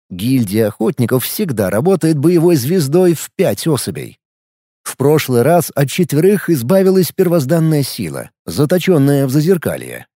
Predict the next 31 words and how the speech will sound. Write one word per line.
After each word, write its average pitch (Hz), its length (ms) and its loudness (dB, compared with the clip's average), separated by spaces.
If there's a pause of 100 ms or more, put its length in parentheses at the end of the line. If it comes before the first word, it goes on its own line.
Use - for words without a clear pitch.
а 117 120 -4
последнего 107 600 -4
добил 185 320 0
я. 64 340 -8 (400)
Сейчас 160 580 -2
же 98 200 -4
гильдия 170 520 0
учла 117 520 -2
предыдущие 135 680 -2
ошибки. 80 560 -10 (280)
Чего 185 420 2
стоит 131 400 0
игрок, 170 420 0
принадлежавший 170 760 2
порядку? 101 580 -6 (320)
Не 120 140 2
удивлюсь, 131 600 0
если 131 420 0
подобрали 131 420 0
группу, 139 480 -2
которая 135 400 0
в - 40 -8
своё 120 260 -2
время 185 280 2
и - 160 -2
вовсе 185 460 0
выбралась 156 600 2
из 175 160 -4
противоборствующего 151 960 0
перезагружаемого 143 800 0
пространства, 160 840 -6